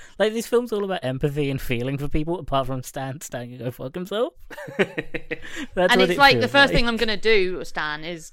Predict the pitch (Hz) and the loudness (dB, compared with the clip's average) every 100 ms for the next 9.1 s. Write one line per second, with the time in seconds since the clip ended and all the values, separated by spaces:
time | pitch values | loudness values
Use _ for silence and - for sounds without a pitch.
0 | - 180 - - - - 170 165 165 - | -8 -8 -6 -14 -18 -10 -8 -6 -8 -10
1 | _ _ - 175 - 180 156 - - 190 | _ _ -10 -10 -6 -6 -6 0 0 4
2 | 262 262 - - _ - _ 160 170 190 | 2 2 -10 -20 _ -20 _ -12 -10 -8
3 | 185 - _ _ _ _ _ 214 247 302 | -10 -12 _ _ _ _ _ -8 -8 -8
4 | 285 - 247 233 226 220 214 226 - 165 | -10 -4 -4 -4 -10 -16 -14 -12 -12 -14
5 | _ _ 120 123 - 120 120 120 117 113 | _ _ -14 -14 -12 -12 -10 -10 -8 -12
6 | 110 113 - - - 123 143 147 147 131 | -14 -16 -16 -16 -10 -6 -4 -4 -6 -6
7 | 120 117 117 113 107 104 98 101 98 _ | -8 -8 -8 -10 -12 -12 -12 -14 -16 _
8 | _ _ _ _ _ - 139 156 139 104 | _ _ _ _ _ -10 -6 -6 -8 -14
9 | - | -14